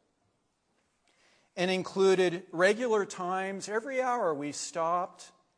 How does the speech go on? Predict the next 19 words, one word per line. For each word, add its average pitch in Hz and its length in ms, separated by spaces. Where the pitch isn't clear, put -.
we 123 120
had 127 240
times 165 560
of 120 80
silence 160 880
and 131 240
listened 143 520
for - 220
the 123 100
voice 123 420
of 127 120
God. 123 280
The 185 100
opinions 226 640
expressed 214 640
at 190 100
my 160 140
table 208 640
were 175 480